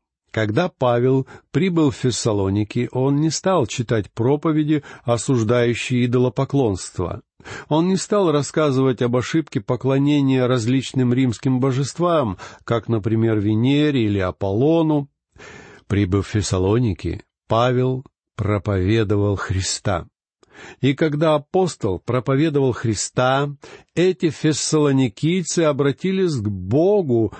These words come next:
от своих идолов. Причём заметьте, что здесь не сказано, что они обратились от своих идолов к Богу. «Они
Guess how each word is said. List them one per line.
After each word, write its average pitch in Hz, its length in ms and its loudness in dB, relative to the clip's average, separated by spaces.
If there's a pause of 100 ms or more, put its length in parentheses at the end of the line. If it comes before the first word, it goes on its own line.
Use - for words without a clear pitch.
(120)
от 117 200 -2
своих 107 580 -2
идолов. 92 640 -2 (220)
Причём 135 360 0
заметьте, 175 540 0
что 107 240 -2
здесь 107 300 0
не 160 80 2
сказано, 170 600 0 (200)
что - 260 -2
они 160 140 4
обратились 139 720 0
от 139 180 -2
своих 135 380 0
идолов 160 420 0
к 151 80 -2
Богу. 147 480 0 (840)
«Они 120 760 2